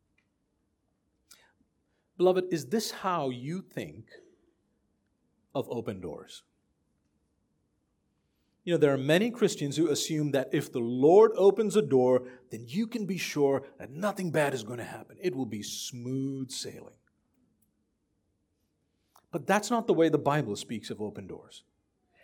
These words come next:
These are opportunities that the Lord in His providence gives you so that you may trust and obey Him. And suffering most often accompanies your obedience, and sometimes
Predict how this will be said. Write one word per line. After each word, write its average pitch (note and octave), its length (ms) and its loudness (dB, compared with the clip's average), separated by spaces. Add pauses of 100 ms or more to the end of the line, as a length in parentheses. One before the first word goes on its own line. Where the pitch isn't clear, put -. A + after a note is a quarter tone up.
(320)
These A3 380 6
are G3 180 4
opportunities E3 960 0 (200)
that A#2+ 180 -6
the B2 80 -2
Lord F3+ 480 10
in G3+ 140 4
His G3 160 0
providence B2 640 2
gives F3+ 360 0
you A#2 220 -6 (140)
so E4 480 8
that G#3 320 6
you G3+ 160 4
may F#3 220 8
trust D#3+ 680 0
and D3 160 0
obey B2 380 0
Him. - 100 -20 (1900)
And A2 120 -10
suffering A#3 600 4 (160)
most D3 340 2
often F#3 460 4
accompanies F3 720 0
your F3 220 4
obedience, F3+ 500 0
and B2+ 120 -8
sometimes E3 520 -2